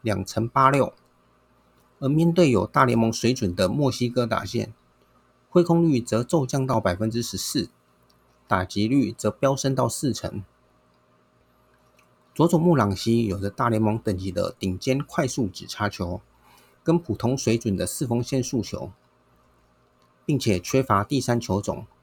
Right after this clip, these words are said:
只靠两种球路想要压制大联盟打者，恐怕不容易。如同有着超过一百英里速球的前辈大谷翔平，除了原本的四缝线、指叉、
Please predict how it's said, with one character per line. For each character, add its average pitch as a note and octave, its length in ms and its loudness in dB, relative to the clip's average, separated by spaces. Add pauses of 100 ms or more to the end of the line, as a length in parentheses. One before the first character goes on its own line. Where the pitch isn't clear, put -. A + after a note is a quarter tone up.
(680)
只 A#2 160 -6
靠 D3+ 240 2
两 A#2+ 180 4
种 A#2 200 0
球 F#2+ 200 -2
路 B2 220 2 (100)
想 F2+ 220 -8
要 A2 140 2
压 C3 200 2
制 C3 140 -2
大 B2 220 0
联 G2+ 120 0
盟 G#2 220 -2
打 G2 160 0
者， - 240 -6 (240)
恐 F2 180 -6
怕 G#2+ 240 2
不 A#2 200 -2
容 G2+ 180 0
易。 G#2 160 0 (1300)
如 D3+ 120 4
同 F#3+ 160 6
有 C#3 160 4
着 A2 180 0 (180)
超 D3+ 220 0
过 D3+ 220 0
一 D#3+ 100 0
百 G#2 200 -4
英 B2 160 -2
里 A2 120 -2
速 - 220 -4
球 F#2 180 -8
的 F#2 100 -8
前 G2+ 260 -2
辈 A#2 220 -2
大 A#2+ 200 -2
谷 F#2 160 -6
翔 F#2+ 220 -2
平， - 260 -10 (1040)
除 D#3+ 220 -2
了 D#3+ 140 4
原 C3 180 4
本 G#2 180 0
的 F#2 140 -2
四 - 200 -4
缝 A#2 200 0
线、 - 300 -2 (180)
指 F2+ 220 -4
叉、 B2 400 0